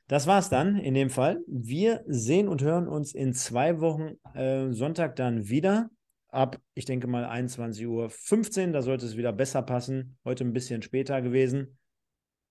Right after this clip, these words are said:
Ich kann nur sagen, der M S V, ja, gibt uns,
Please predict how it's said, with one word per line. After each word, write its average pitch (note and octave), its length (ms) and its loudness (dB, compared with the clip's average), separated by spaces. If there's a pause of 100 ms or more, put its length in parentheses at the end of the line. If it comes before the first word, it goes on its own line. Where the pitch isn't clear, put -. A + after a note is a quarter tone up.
(120)
Ich C#3 160 -6
kann D3+ 180 0
nur D3+ 140 4
sagen, C3+ 380 4
der C3 100 2
M C#3+ 80 0
S C#3 120 -4
V, C3+ 440 2 (800)
ja, C3 160 6
gibt F3 260 2
uns, D3 560 0